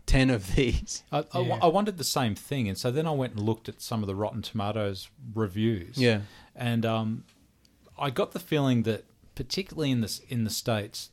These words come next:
Speaker 2: I don't think it was bombastic enough for them.
Speaker 3: Mm.
Speaker 2: It was, it wasn't
Speaker 1: Mm.
Speaker 2: Pirates of the Caribbean.
Speaker 1: Yeah,
Speaker 3: Yeah.
Speaker 1: 'cause there are, like, char-, like, quieter character moments, and
Speaker 3: The
Speaker 1: there,
Speaker 3: Eternals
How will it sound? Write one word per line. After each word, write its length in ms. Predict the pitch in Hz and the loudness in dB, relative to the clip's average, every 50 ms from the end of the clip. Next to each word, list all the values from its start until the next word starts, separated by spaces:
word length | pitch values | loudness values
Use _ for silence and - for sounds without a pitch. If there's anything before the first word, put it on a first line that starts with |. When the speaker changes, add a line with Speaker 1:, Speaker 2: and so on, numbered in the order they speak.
| _ _ _ _ - - - | _ _ _ _ -20 -18 -18
Speaker 2:
I 100 | - - _ _ | -18 -18 _ _
don't 220 | - 285 214 165 - | -4 -4 -2 -2 -4
think 240 | - - 170 147 165 | -4 -4 -4 -4 -4
it 80 | 139 | -4
was 120 | 143 131 98 | -4 -6 -6
bombastic 840 | 92 - 127 120 110 101 90 - 107 104 104 - - - 113 - | -4 -2 -2 -2 0 -2 -4 -6 -8 -6 -6 -6 -4 -4 -4 -4
enough 240 | 117 104 98 98 92 | -4 -4 -4 -4 -6
for 260 | - - - 101 95 87 | -8 -8 -8 -6 -6 -8
them. 200 | 87 - - - - | -10 -14 -18 -8 0
Speaker 3:
Mm. 400 | 175 165 165 156 147 135 127 117 | 4 4 6 6 6 4 2 0
Speaker 2:
It 80 | 113 110 | 0 0
was, 260 | 117 123 131 120 - - | 4 4 4 4 2 0
it 100 | 143 131 | -2 0
wasn't 360 | 117 - 135 110 110 104 98 | 2 2 4 4 2 2 0
Speaker 1:
Mm. 40 | - | 0
Speaker 2:
Pirates 360 | - 131 123 113 110 - - | 4 4 6 6 4 2 -2
of 80 | 110 - | -8 -8
the 80 | 107 | -8
Caribbean. 680 | - - - 113 104 101 90 92 95 98 95 95 87 - - _ _ _ | -10 -8 -8 -6 -6 -6 -6 -6 -6 -6 -8 -8 -10 -14 -18 _ _ _
Speaker 1:
Yeah, 280 | - 127 123 120 117 117 | 0 4 6 6 6 6
Speaker 3:
Yeah. 180 | 113 113 110 110 | 4 0 -2 0
Speaker 1:
'cause 160 | - 139 123 | 0 2 4
there 120 | 135 139 139 | 6 8 10
are, 120 | 143 143 135 - | 10 8 8 6
like, 200 | 131 117 110 - - _ - - - - - _ _ | 4 2 2 0 -6 _ -20 -20 -20 -20 -20 _ _
char-, 240 | - - 120 120 - | 0 4 4 4 4
like, 200 | 127 117 101 - | 4 0 -2 -2
quieter 400 | - - 131 127 123 120 113 117 | 0 4 6 8 8 8 6 4
character 500 | 107 - 123 117 117 117 113 - - 120 | 0 0 2 4 4 4 4 2 0 -2
moments, 800 | 113 110 110 107 107 107 107 107 107 107 107 107 - - - - - - | 0 0 0 0 0 0 0 0 -2 -2 -4 -4 -6 -8 -8 -8 -8 -4
and 400 | 113 107 110 110 107 110 110 113 | -2 -2 0 0 0 -2 0 2
Speaker 3:
The 80 | 120 | 6
Speaker 1:
there, 140 | 120 127 127 | 6 6 8
Speaker 3:
Eternals 360 | 127 160 165 165 156 151 131 | 8 6 6 6 4 4 0